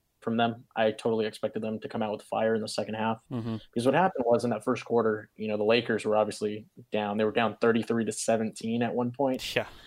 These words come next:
Speaker 1: Um, and you know what? It pretty much re-, was in reverse in that second quarter. Um, yeah, there were points where it was tied. The game was really, really close heading into halftime. Um, and the Lakers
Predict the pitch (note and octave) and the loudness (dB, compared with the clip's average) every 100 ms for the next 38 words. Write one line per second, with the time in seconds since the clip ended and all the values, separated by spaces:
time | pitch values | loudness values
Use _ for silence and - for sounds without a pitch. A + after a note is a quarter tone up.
0 | - _ - A2+ A2 G2+ G2 _ _ - | -20 _ 0 2 2 0 -6 _ _ 0
1 | C3 C3 C3 C3 B2+ D#3 - - - E3+ | 2 6 4 4 4 4 4 0 4 4
2 | G3 F3+ A#2+ B2 - _ _ - C3 C3 | 4 0 0 -2 -2 _ _ -4 4 4
3 | A#2 A2+ G#2+ G#2 A2+ F3 - A#2+ G2 - | 6 2 0 2 4 4 2 -2 -2 0
4 | B2+ A2 A2 - B2+ A2+ G#2+ - - - | 0 0 -6 4 6 6 0 -8 -20 -20
5 | _ _ - G#2+ G#2+ G#2 G2 F#2+ - _ | _ _ -2 2 4 4 2 -8 -16 _
6 | - _ _ _ _ _ - C#3 A2+ A#2 | -20 _ _ _ _ _ 2 4 6 4
7 | A#2 B2+ A#2+ A#2 A2+ G#2+ - A#2 A#2 A#2 | 2 -2 -2 -2 -2 -2 0 2 2 0
8 | A2 G#2+ G#2 - - B2 A#2+ C3 B2 A2 | -4 -4 -6 -10 -18 -8 2 4 4 2
9 | A2+ - A2+ A2+ - - B2+ A#2 A2 G#2+ | -2 0 0 0 -4 -2 -2 0 -2 0
10 | A2+ - B2 A#2+ A#2 _ _ _ _ _ | 0 0 0 0 -2 _ _ _ _ _
11 | - G2+ G2+ G2+ - A2+ G#2 G#2+ A2+ A2 | -2 2 2 0 -2 -2 4 2 4 -2